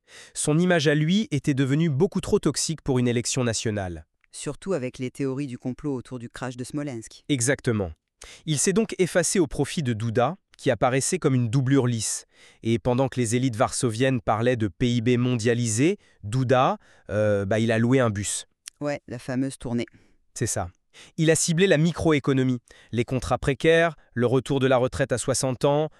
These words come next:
Speaker 1: l'allocation pour le deuxième enfant. Il a mécaniquement opposé le portefeuille immédiat de la Pologne rurale aux, euh, aux abstractions statistiques des grandes villes.
Speaker 2: Je vois pourquoi vous pensez cela,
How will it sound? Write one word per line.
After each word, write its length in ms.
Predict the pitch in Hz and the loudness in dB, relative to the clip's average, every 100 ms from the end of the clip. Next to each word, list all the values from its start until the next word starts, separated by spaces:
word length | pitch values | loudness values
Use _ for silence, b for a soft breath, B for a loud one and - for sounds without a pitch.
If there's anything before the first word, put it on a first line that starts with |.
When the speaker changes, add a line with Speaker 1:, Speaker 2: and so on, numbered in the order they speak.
| b | b
Speaker 1:
l'allocation 640 | 123 127 131 131 120 147 135 | 0 2 2 0 0 -2 0
pour 100 | 135 | 0
le 120 | 127 | 2
deuxième 320 | 131 123 131 | 2 2 0
enfant. 260 | 131 - 165 b b b - | 0 -2 -4 b b b -4
Il 140 | 160 | 2
a 60 | 165 | 2
mécaniquement 720 | 214 - 196 196 185 202 202 - | 2 2 2 2 2 2 2 2
opposé 640 | 175 175 170 135 147 135 - _ | 0 4 2 4 0 0 -4 _
le 140 | 101 | -6
portefeuille 680 | 95 196 - 185 - 185 151 190 | 0 0 2 0 2 2 2 0
immédiat 680 | 190 180 160 131 151 135 | 4 4 2 4 4 4
de 100 | 110 107 | 2 -2
la 80 | |
Pologne 400 | 98 143 135 127 | -2 2 2 2
rurale 480 | 110 123 120 175 208 b b b | 2 2 4 4 2 b b b
aux, 240 | 123 120 120 | 0 2 4
euh, 400 | 110 104 98 92 | 2 0 -2 -4
aux 160 | 107 107 | -2 -2
abstractions 560 | - - 147 - 190 | 0 0 -2 0 -2
statistiques 640 | - 143 - 123 - 156 120 | -2 -4 -2 -6 -6 -8 -2
des 120 | 117 | -2
grandes 260 | 95 110 | 0 -2
villes. 340 | 98 92 85 76 _ | -4 -6 -10 -14 _
Speaker 2:
Je 140 | 156 | -12
vois 260 | 160 156 170 | -10 -10 -8
pourquoi 300 | - - 160 | -8 -8 -10
vous 120 | 151 | -10
pensez 340 | - 143 - | -12 -10 -12
cela, 320 | 139 - 143 | -12 -10 -10